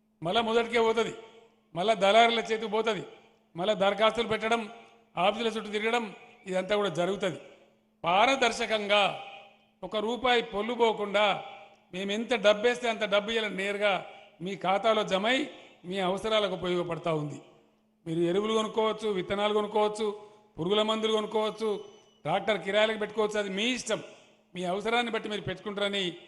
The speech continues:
పారదర్శకంగా మేము ఈ పద్ధతి తెచ్చినాం. దీన్ని మార్చేస్తామంటే మరి ఏం జరుగుతుంది తర్వాత? అందుకే నేను కోరింది ఏ పార్టీ వైఖరి ఏంది అనేది మీరు చూడాలి, ఏ పార్టీ ఆలోచన సరళి ఏంది అనేది మీరు చూడాలి. అది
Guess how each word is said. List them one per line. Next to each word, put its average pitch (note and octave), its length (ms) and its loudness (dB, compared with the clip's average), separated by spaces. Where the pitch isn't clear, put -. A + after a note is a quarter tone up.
పారదర్శకంగా G#3 680 0
మేము F#3+ 180 -2
ఈ F#3 40 -2
పద్ధతి E3+ 420 -4
తెచ్చినాం. E3+ 320 -4
దీన్ని F#3+ 180 -4
మార్చేస్తామంటే G#3+ 1160 0
మరి F3+ 140 -4
ఏం A#3 280 0
జరుగుతుంది A3+ 400 0
తర్వాత? G3+ 380 2
అందుకే G#3+ 320 -4
నేను B3 220 -2
కోరింది A#3 640 2
ఏ G#3 240 0
పార్టీ A3 540 0
వైఖరి G#3 480 0
ఏంది G3 520 -2
అనేది F#3 240 -4
మీరు F3 260 -6
చూడాలి, F3 260 0
ఏ G#3+ 80 0
పార్టీ A3 340 2
ఆలోచన A3+ 500 4
సరళి G3+ 380 0
ఏంది G#3+ 520 0
అనేది G#3 300 -2
మీరు F#3+ 200 -4
చూడాలి. F#3 340 2
అది F#3 120 -4